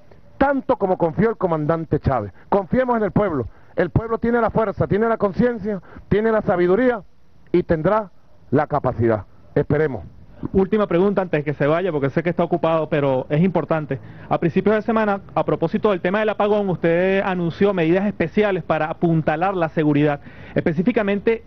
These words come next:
Speaker 2: ¿de qué estamos hablando para el día de mañana? ¿Cuántos funcionarios, cuántos destacamentos militares, cuántos funcionarios físicamente van a estar custodiando lo que es el proceso de votación que va a tener lugar el día de mañana? Y a propósito de lo que usted mismo comentó,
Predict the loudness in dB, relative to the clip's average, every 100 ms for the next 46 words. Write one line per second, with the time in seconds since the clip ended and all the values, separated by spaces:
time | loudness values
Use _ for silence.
0 | -4 -2 0 0 0 0 2 2 2 0
1 | 0 2 2 2 0 -2 -2 -2 -2 0
2 | 0 0 0 2 0 0 -2 0 -2 0
3 | 0 0 -2 0 -2 0 0 2 0 -2
4 | -6 -2 -2 0 -4 -4 -10 -20 -20 -20
5 | 0 2 4 2 0 2 0 0 0 -2
6 | 0 -2 0 -2 0 0 0 0 0 -2
7 | -2 -2 0 2 2 2 0 -2 0 2
8 | 2 0 0 0 -2 0 2 2 0 0
9 | -2 0 2 2 0 -2 0 0 -4 -14
10 | -20 -20 -20 -2 0 2 0 0 0 0
11 | 2 4 4 2 2 2 2 0 0 0
12 | -4 0 0 0 -2 0 2 0 0 0
13 | 0 2 2 0 0 0 -2